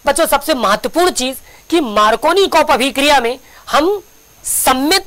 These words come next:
असंतृप्त एल्कीन को लेकर मार्कोनिकॉफ अभिक्रिया को explain नहीं कर पाएंगे। उसको explain करने के लिए हमको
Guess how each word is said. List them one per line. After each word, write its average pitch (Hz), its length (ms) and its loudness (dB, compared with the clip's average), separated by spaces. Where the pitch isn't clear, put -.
असंतृप्त 262 720 0
एल्कीन 247 400 -2
को 277 140 2
लेकर 240 400 2
मार्कोनिकॉफ 269 680 0
अभिक्रिया 233 400 0
को 226 100 -4
explain 247 520 0
नहीं 220 300 0
कर 285 180 2
पाएंगे। 214 420 0
उसको 269 220 0
explain 285 460 0
करने 254 260 0
के 214 80 -6
लिए 247 100 0
हमको 247 440 0